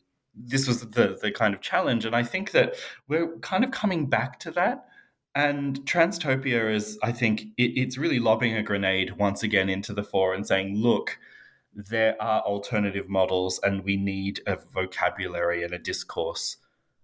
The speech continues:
to, to kind of do that." And so I, I think I take your point, like, as, as a, a methodological intervention as well, how to do this work. I find this book of yours, Howard, just really brilliant, like, to be quite honest.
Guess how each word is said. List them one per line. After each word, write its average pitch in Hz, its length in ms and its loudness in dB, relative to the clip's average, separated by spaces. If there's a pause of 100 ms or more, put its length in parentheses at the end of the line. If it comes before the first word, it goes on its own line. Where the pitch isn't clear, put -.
(160)
to, - 300 0
to 87 200 -4
kind 92 260 -2
of 85 140 -12
do 113 240 0
that." 85 220 0
And 104 160 -2
so 120 160 -2
I, 120 220 0
I 127 40 -4
think 151 460 -6 (220)
I 120 100 2
take 151 240 -2
your 135 80 0
point, 135 260 0
like, 110 200 0
as, 117 240 2
as 117 240 -2
a, 107 280 0 (480)
a 110 100 0
methodological 120 1000 2
intervention 151 640 0
as 139 160 -2
well, 143 260 0
how 120 300 2
to 120 120 -4
do 98 280 0
this 120 200 0
work. 127 460 0 (320)
I 120 200 0
find 110 540 0 (200)
this 110 160 2
book 101 260 -6
of 101 100 -4
yours, 95 180 2
Howard, 90 380 2 (800)
just 107 260 0
really 104 340 2
brilliant, 87 520 -4
like, 92 300 0
to - 80 -4
be 95 140 -2
quite 85 260 -2
honest. - 420 -2